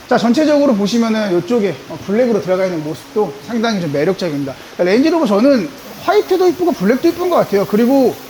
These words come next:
되게 다양한 색깔들이 많은데 그 살짝 골드, 바투미 골드인가? 그것도 좀 이쁘고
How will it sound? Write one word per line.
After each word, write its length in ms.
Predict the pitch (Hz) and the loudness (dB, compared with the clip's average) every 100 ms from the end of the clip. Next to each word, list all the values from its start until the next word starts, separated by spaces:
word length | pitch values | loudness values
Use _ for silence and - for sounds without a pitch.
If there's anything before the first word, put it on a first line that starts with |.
| - - - | -20 -18 -6
되게 140 | 214 233 | 0 0
다양한 440 | - 175 254 339 | 0 2 4 4
색깔들이 460 | 311 311 294 262 240 | 2 0 0 0 -2
많은데 600 | 156 147 156 190 226 135 - | -4 -6 -4 -2 -2 -4 -8
그 80 | 214 | -6
살짝 220 | 262 262 - | -2 -2 0
골드, 380 | 214 247 226 - | 2 4 2 2
바투미 420 | - - 277 302 | -4 0 2 4
골드인가? 480 | 226 160 156 208 202 | 4 2 2 2 2
그것도 360 | 208 240 226 | 2 4 2
좀 160 | 220 226 | 2 0
이쁘고 480 | 247 214 220 202 | 0 0 2 0